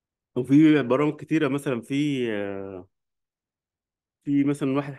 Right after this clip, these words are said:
كنا اتكلمنا عنه، ممكن أح-، أح-، أديله، أديله منطقة كبيرة وأقول له مثلًا: "قسم لي المنطقة ديت"، فيبدأ إن هو يقسمها لي.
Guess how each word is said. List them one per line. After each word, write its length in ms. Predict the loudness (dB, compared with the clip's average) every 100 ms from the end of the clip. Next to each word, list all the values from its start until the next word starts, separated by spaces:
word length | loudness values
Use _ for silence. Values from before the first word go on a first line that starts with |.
| -10
كنا 140 | -6 -4
اتكلمنا 320 | -4 -2 -2
عنه، 540 | 0 0 0 0 -8 -12
ممكن 480 | -8 -4 -4 -4 -8
أح-، 80 | -12
أح-، 220 | -12 -8
أديله، 460 | -4 0 0 0 -2
أديله 320 | -6 -4 -4
منطقة 280 | -2 -2 -2
كبيرة 280 | -2 0 0
وأقول 180 | 2 0
له 60 | -2
مثلًا: 300 | -4 -6 -6 -10
"قسم 360 | -8 -2 0
لي 80 | 0
المنطقة 360 | 0 -2 -2 0
ديت"، 320 | 0 -2 -4
فيبدأ 240 | -6 -6
إن 80 | -6
هو 80 | -6
يقسمها 360 | -6 -6 -4 -6
لي. 120 | -6